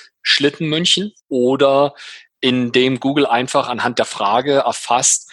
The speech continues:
oh, das ist eine Suche, die hat einfach einen lokalen Bezug. Zum Beispiel, wenn jemand Klempner eintippt. Natürlich will ich keinen Klempner in, äh, in Hamburg haben, wenn ich in München bin, sondern einen Klempner in München. Und das Interessante daran ist, dass diese Suchen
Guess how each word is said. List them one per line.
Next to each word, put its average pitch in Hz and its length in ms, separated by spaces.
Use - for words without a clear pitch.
oh, 123 280
das 104 180
ist 135 140
eine 135 140
Suche, 131 600
die 113 380
hat - 240
einfach 123 220
einen 113 80
lokalen 117 340
Bezug. 123 300
Zum 131 100
Beispiel, 113 320
wenn 110 140
jemand 113 300
Klempner 135 480
eintippt. 92 520
Natürlich 135 420
will 131 60
ich 120 100
keinen 120 180
Klempner 120 500
in, 113 380
äh, 110 420
in 107 340
Hamburg 139 440
haben, 160 400
wenn 143 80
ich 131 100
in 135 60
München 139 280
bin, 151 120
sondern 127 220
einen 123 100
Klempner 135 340
in 143 60
München. 160 340
Und 120 360
das - 140
Interessante 143 460
daran 147 220
ist, 143 260
dass - 160
diese 156 240
Suchen 127 500